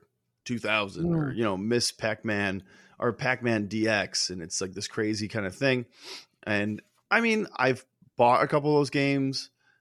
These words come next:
Speaker 1: Uh, they were really cheap, and I bought 'em on sale. I played 'em. I'm like, "Yeah,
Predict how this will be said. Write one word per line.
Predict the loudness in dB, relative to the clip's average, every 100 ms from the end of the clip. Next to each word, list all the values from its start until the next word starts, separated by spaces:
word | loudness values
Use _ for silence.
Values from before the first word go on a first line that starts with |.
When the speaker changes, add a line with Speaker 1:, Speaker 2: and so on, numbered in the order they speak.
| _ -6
Speaker 1:
Uh, | -2
they | 0
were | 0
really | 2 2 0
cheap, | 0 0 -2 -2
and |
I | -4 -2
bought | -4
'em | -4
on | -4
sale. | -2 0 2 0
I | -4
played | -6 -2 0
'em. | 0
I'm | -2
like, | -4 -2
"Yeah, | 0 0 0